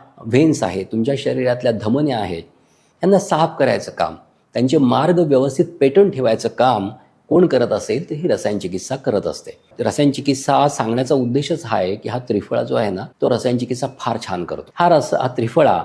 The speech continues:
नुसतं पोट साफ करत नाही, तर हा तुमच्या शरीरातल्या सर्व मार्गांना मोकळं करतो, शुद्ध करतो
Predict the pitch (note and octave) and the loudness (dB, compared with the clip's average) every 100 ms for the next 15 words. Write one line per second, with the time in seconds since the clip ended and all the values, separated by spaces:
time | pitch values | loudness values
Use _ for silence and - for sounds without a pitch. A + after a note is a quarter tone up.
0 | - B2 B2+ C3+ - - G#2+ D2+ - - | -2 4 6 4 0 2 2 2 -10 -10
1 | - D3 D3 C#3+ B2 A2 G#2 G#2 F2 - | 0 0 2 0 0 -2 -4 -4 -10 -10
2 | - - G2+ F#2 B2 A#2+ F2 - - _ | -12 -4 -4 -2 2 2 0 -8 -20 _
3 | A#2+ A#2+ C#3 B2+ A#2+ C3+ C3+ A#2 - A2 | -2 0 0 0 0 2 2 2 0 -2
4 | F#2+ F#2+ - C#3 C#3+ C#3 A2+ A2 A#2 B2 | 0 -2 0 2 2 2 0 0 -2 -2
5 | A#2 G#2+ G2+ C#3+ A2+ E2+ - - _ _ | -2 -2 0 0 0 -2 -4 -18 _ _
6 | _ - - D3 D#3+ F3+ C#3 A2 F2+ E2 | _ -16 0 2 4 4 4 0 -2 -8